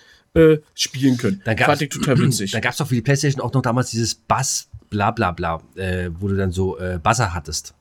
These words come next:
Speaker 2: Kannst du dich daran erinnern?
Speaker 1: Ja, ja, ja, ja. Das war ja noch weiter früher. Das
Speaker 2: Ja,
Speaker 1: war ja
Speaker 2: ja,
Speaker 1: noch
Speaker 2: ja.
Speaker 1: weiter früher. Das
Speaker 2: Was
Speaker 1: war ja wie so eine richtige Qu-,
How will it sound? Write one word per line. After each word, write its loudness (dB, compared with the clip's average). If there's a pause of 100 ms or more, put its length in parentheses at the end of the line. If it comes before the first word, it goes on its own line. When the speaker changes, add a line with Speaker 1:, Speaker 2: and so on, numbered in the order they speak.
(160)
Speaker 2:
Kannst -8
du -8
dich -18
daran -2
erinnern? -2 (500)
Speaker 1:
Ja, 6
ja, 4
ja, -2
ja. -10
Das -2
war 4
ja 4
noch 2
weiter -4
früher. -8
Das -4
Speaker 2:
Ja, 0
Speaker 1:
war 0
ja 0
Speaker 2:
ja, 0
Speaker 1:
noch 0
Speaker 2:
ja. -2
Speaker 1:
weiter -4
früher. -6 (400)
Das 6
Speaker 2:
Was 4
Speaker 1:
war 8
ja -2
wie 6
so 0
eine 4
richtige 0
Qu-, -12